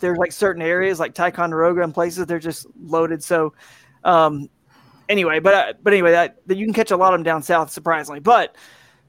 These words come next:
the, um, and then the mid lake, I, I sampled little, you know, rivers and creeks all the way around and, and different spots of the lake. And like Travis said, I eventually decided to go for, um, a spot that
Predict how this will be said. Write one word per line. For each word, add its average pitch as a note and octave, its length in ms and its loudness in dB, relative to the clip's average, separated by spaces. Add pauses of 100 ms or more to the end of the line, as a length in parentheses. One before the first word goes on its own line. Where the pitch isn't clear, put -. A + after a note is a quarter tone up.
the, G#3+ 240 0
um, F#3 500 4 (800)
and F#3+ 80 -6
then G#3 120 -2
the F#3+ 60 -4
mid A3 180 4
lake, G#3+ 260 2
I, E3+ 180 -2
I E3 140 -6
sampled G3+ 560 -6
little, F#3+ 440 -2
you E3+ 120 -8
know, D3+ 120 -10 (120)
rivers F#3+ 340 -2
and E3 80 -10
creeks F3+ 260 -4
all F3+ 140 4
the F3+ 60 2
way F3 100 4
around E3+ 380 4
and, D#3 180 -8
and D#3 180 -10 (180)
different E3+ 260 -8
spots E3+ 320 -2
of D#3+ 60 -18
the D#3+ 80 -2
lake. F3 380 -2 (380)
And F#3 420 0
like F#3+ 340 2
Travis A3+ 520 2
said, F3 380 2
I F3 100 2
eventually F3 800 -6 (600)
decided F#3+ 600 0
to F3 600 -6 (400)
go F#3+ 240 2
for, F3+ 400 0
um, D#3 500 0 (120)
a F3 60 -8
spot G3 440 4
that F3 180 0